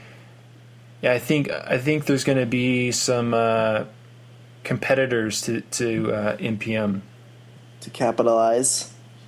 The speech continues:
Speaker 2: on the issue.
Speaker 1: Yep. I think actually Mike Bostock came out with a package manager a while back.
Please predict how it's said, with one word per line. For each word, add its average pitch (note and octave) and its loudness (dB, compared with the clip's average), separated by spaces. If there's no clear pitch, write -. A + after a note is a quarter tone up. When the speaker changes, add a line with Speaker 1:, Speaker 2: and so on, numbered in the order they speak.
Speaker 2:
on - 2
the G#2 2
issue. A#2+ 4
Speaker 1:
Yep. A2 2
I B2+ 2
think G#3 0
actually C3+ 2
Mike B2+ 0
Bostock A#2+ 2
came A#2+ -2
out A2+ 2
with A2+ 2
a G2+ 0
package G#2+ -2
manager A2 0
a G#2 0
while G#2 2
back. G#2 0